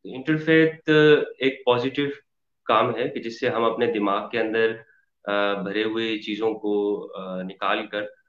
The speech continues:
लोगों के लिए इंसानियत की सोच लेकर आते हैं कि इंसान सब बराबर हैं और सब इंसानों को अपनी अपनी जगह पे रहने का, अपने अपने, अ, जीने का हक है,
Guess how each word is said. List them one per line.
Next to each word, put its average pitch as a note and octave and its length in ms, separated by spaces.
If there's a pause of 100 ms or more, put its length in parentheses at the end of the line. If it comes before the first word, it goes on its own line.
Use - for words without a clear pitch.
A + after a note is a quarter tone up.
(220)
लोगों G#2+ 300
के A2+ 160
लिए A2 320
इंसानियत A2+ 680
की A#2 60
सोच G#2+ 380
लेकर G2+ 200
आते F#2 240
हैं G#2+ 180
कि A2 80
इंसान G#2 600
सब A2+ 200
बराबर G2 380
हैं D#3 200 (500)
और A2 340 (500)
सब B2+ 220
इंसानों A#2 540
को A#2+ 80
अपनी - 260
अपनी A2 240
जगह G#2+ 220
पे G#2+ 140
रहने G2+ 280
का, G#2 180
अपने G2+ 240
अपने, G2+ 340 (460)
अ, F#2+ 280 (280)
जीने G2+ 260
का G#2 100
हक G#2+ 300
है, A2+ 240